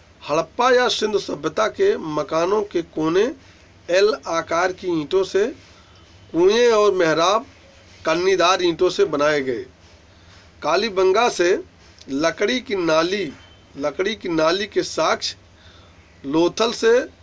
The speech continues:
सीढ़ीदार नाली के साक्ष्य तथा <coughs> बनावली से <coughs> नालियों के नाम मिलने का साक्ष्य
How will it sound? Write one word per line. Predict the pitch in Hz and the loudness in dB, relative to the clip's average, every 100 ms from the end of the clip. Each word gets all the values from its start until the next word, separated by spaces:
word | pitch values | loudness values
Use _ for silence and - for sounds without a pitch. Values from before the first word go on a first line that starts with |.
| - - | -20 -16
सीढ़ीदार | - - 156 160 202 175 202 214 | -12 -6 -4 -4 -2 0 0 0
नाली | 196 170 160 | 0 0 0
के | 151 147 | -4 -6
साक्ष्य | - 117 104 - - - - - - - - - | -6 -8 -10 -16 -20 -20 -20 -20 -20 -20 -20 -14
तथा | 151 185 208 247 - - - - - - | -6 0 0 0 -4 -16 -20 -20 -6 -4
<coughs> | - - 135 - - - - - - - 143 | -2 -4 -10 -16 -20 -20 -20 -20 -20 -20 -6
बनावली | 156 175 196 196 240 | -2 0 2 2 0
से | 208 202 226 - - | 2 2 2 0 -12
<coughs> | - - - | -20 -12 -10
नालियों | - 135 135 156 170 190 220 | -8 -10 -4 0 2 2 0
के | 214 196 | 0 0
नाम | 180 185 180 | 2 2 0
मिलने | 160 160 180 | 0 2 0
का | 170 | -2
साक्ष्य | 147 156 190 - - | -4 -2 -2 -4 -10